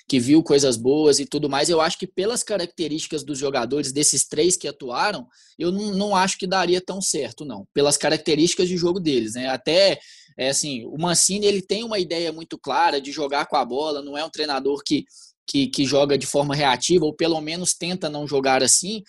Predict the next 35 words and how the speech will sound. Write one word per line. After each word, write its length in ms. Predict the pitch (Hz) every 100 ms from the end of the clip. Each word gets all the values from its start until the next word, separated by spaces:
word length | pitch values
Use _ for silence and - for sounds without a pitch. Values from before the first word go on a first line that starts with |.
| - _
e 80 | 180
com 160 | 202 196
esses 320 | 202 202 -
três 280 | 185 208 196
zagueiros, 600 | 151 139 185 185 135 - _ _
e 80 | 147
aí 140 | 143
a 40 | 147
gente 200 | 160 156
imaginando 560 | 160 156 151 151 165
o 60 | 147
Éder, 260 | 139 131 139 -
por 140 | 160
ser 240 | - 160
o 60 | 160
mais 260 | 151 139 131
rápido, 380 | 127 127 131
né, 120 | 135 135
sendo 280 | - 151
esse 200 | 151 -
homem 240 | 147 147 143
da 140 | 123
sobra 460 | - 147 156 123 123
pra 120 | 135
fazer 300 | - 131 139
coberturas 640 | 139 135 117 - 160 139 127
e 80 |
tudo 220 | 123 127 120
mais, 340 | 170 185 - - - -
eu 140 | 190 202
não 100 | 220
consigo 400 | 240 - 214 208
imaginar 500 | 202 196 196 175 180
o 60 |
Maidana, 720 | 185 175 160 156 165 165 151